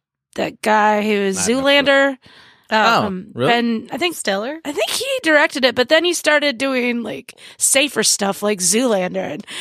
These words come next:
Speaker 1: and it, like, kinda ruined his directing career for a while, if I'm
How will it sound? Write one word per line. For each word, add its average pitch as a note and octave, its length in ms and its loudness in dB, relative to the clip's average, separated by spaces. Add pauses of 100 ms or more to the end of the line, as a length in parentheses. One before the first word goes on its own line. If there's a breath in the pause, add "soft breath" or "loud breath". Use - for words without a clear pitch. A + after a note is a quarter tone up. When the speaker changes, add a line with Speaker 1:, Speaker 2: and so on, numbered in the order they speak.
(120)
Speaker 1:
and A#3 100 2
it, C4+ 100 2
like, C4+ 140 4
kinda C#4 340 2
ruined B3 380 4
his A3+ 100 0
directing A3 460 0
career F#3 240 -4
for F#3 160 -4
a F3+ 40 0
while, F3+ 280 0
if - 260 -4
I'm G3+ 340 -2